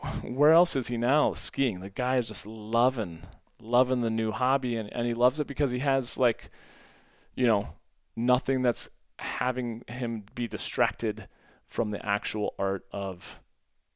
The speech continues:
you know, the act of skiing. Versus if he just bought shitty equipment,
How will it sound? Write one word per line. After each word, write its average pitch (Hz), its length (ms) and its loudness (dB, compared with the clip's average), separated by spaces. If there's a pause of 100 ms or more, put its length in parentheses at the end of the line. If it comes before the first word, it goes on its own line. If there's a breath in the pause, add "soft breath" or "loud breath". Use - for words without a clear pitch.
(460)
you 107 80 -10
know, 87 180 -10 (380)
the - 180 -10
act - 180 -12
of 113 100 -4
skiing. 165 420 -4 (520)
Versus 110 360 -2
if 110 120 -4
he 113 60 -6
just 107 200 -8
bought 107 200 2
shitty 113 340 -2
equipment, 98 720 -4